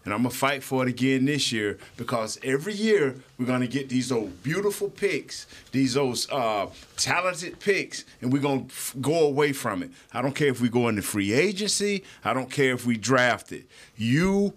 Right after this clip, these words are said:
better go get you a starting offensive lineman, and plus another backup. And so, because I'm already got T J Bass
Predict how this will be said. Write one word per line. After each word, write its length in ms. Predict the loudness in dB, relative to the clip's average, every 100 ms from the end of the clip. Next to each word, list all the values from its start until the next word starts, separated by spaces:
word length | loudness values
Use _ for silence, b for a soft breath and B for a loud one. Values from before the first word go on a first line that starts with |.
| -4
better 300 | 4 4 4
go 260 | 2 2 0
get 380 | 0 0 0 0
you 400 | 4 4 4 0
a 140 | -2
starting 880 | 0 0 2 4 6 6 4 -2 -2
offensive 640 | 0 0 0 -4 -4 -4 -2
lineman, 480 | 0 -2 -4 -10 -18 -20 -20 B B B B B _ 0
and 520 | 2 4 2 -2 -4
plus 520 | 2 4 4 0 -8 -14 B B B B B B B 0
another 540 | 2 4 4 4 4 2
backup. 760 | 4 4 4 2 0 0 -6 b b _ _ _ _ _ _ _ _ -20 _ _ _ 0
And 240 | 0 0
so, 380 | 0 4 4 2
because 400 | 0 0 0 0
I'm 160 | 0 2
already 360 | 4 4 2
got 400 | 4 4 2 0 -14 _
T 240 | -4 -2 0
J 200 | 2 2
Bass 640 | 4 4 4 2 0 -6